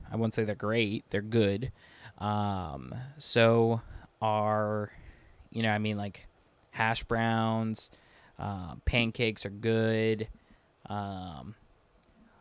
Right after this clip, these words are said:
it's a very American thing to make a breakfast taco. I will say that. I'm not a big fan of the breakfast taco or breakfast burrito. Um, that's also an unpopular opinion.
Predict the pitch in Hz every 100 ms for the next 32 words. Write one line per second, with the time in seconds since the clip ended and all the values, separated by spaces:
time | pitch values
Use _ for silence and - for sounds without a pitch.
0 | _ _ _ _ 139 131 135 113 147 226
1 | 185 120 113 123 - 110 104 104 110 117
2 | 113 107 107 104 98 104 98 - 98 -
3 | - 95 - 107 113 78 95 98 107 -
4 | 104 101 98 98 104 - - 104 101 104
5 | 104 104 98 98 - 98 98 95 87 98
6 | - 95 - 104 101 - 92 82 98 -
7 | 98 - 90 92 104 123 160 - - -
8 | - - 107 104 101 90 82 87 - _
9 | _ _ _ 117 127 117 117 147 139 139
10 | 139 139 135 139 135 131 143 143 143 147